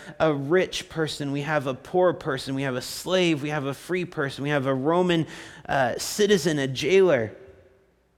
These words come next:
How is it that all of these people are present in the Acts sixteen church? It's because of grace.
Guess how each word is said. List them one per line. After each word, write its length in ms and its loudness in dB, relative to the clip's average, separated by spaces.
How 380 2
is 160 6
it 100 4
that 140 0
all 320 2
of 100 2
these 160 -2
people 720 -4
are 140 -4
present 520 0
in 120 -4
the 120 -4
Acts 280 -4
sixteen 500 -6
church? 520 -6
It's 100 -20
because 320 -10
of 140 -6
grace. 500 -12